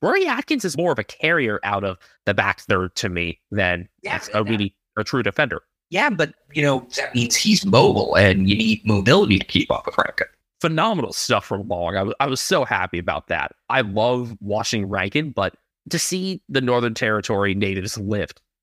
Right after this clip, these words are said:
Speaker 1: at home is something really special. Honestly, not a lot of huge individual numbers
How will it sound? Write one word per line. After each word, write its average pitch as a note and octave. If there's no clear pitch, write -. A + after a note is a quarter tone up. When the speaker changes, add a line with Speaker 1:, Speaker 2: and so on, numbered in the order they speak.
Speaker 1:
at G#2+
home F#2
is C3
something G#2
really F#2
special. -
Honestly, D#4+
not F3
a D4+
lot F#3+
of G#3+
huge A3
individual C#3
numbers G3